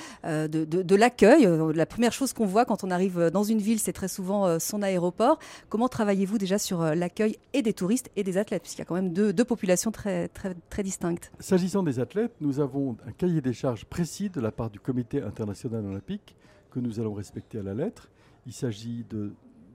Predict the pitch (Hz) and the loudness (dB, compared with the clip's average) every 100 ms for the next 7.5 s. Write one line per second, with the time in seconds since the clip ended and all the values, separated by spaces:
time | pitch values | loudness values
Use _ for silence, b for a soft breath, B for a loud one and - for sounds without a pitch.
0 | - - 117 113 117 107 131 110 98 117 | -20 -12 -6 -2 -2 -2 -4 -4 -4 -6
1 | 95 135 - 147 127 123 113 - 117 104 | -2 -2 -2 -6 -6 -6 -8 -6 -6 -4
2 | 98 92 95 107 151 180 220 b b b | -4 -6 -8 -6 -4 -4 -4 b b b
3 | 113 - 123 120 131 104 101 _ b b | -14 -6 -4 -4 -6 -6 -8 _ b b
4 | - - 110 - 170 160 147 131 147 135 | -20 -20 -10 -4 -2 -2 -2 -2 -2 0
5 | 113 120 120 127 135 117 110 110 117 101 | 0 -2 -2 -2 0 -2 -2 -2 -2 -4
6 | 98 107 107 107 127 131 - 147 151 - | -6 -4 -4 -2 0 -2 -6 -8 -6 -6
7 | 147 127 113 110 120 | -4 -2 -2 -4 -4